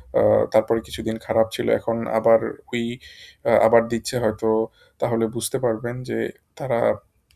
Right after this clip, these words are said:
একটু জেনে শুনেই দিচ্ছে এবং এইগুলাতে ভালো প্লে করতে পারে। So এখন হচ্ছে ট্রেডিংয়ের সময়, ট্রেড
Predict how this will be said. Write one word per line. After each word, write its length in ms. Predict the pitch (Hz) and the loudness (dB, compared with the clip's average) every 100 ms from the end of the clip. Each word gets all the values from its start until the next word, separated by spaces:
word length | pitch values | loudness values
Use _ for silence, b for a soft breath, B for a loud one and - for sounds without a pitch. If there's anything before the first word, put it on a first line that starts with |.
| _ _ | _ _
একটু 160 | - 131 | -10 -2
জেনে 280 | 123 117 | 0 0
শুনেই 360 | 120 120 123 131 | -4 -4 -4 -4
দিচ্ছে 380 | 120 107 - 131 | -6 -10 -8 -6
এবং 320 | 131 120 113 | -4 -6 -6
এইগুলাতে 480 | 110 117 110 113 123 | -4 0 0 0 -6
ভালো 260 | - 113 | -4 -4
প্লে 220 | 113 120 117 | -2 -2 -2
করতে 300 | - - - | -4 -12 -4
পারে। 240 | - - - B B B - | -4 -4 -12 B B B 0
So 60 | |
এখন 220 | 123 - 135 | 0 0 -8
হচ্ছে 220 | 135 139 | -6 -6
ট্রেডিংয়ের 440 | - 110 110 113 | -2 -2 -2 -4
সময়, 340 | 110 - 104 107 | -6 -8 -8 -4
ট্রেড 220 | 120 | -2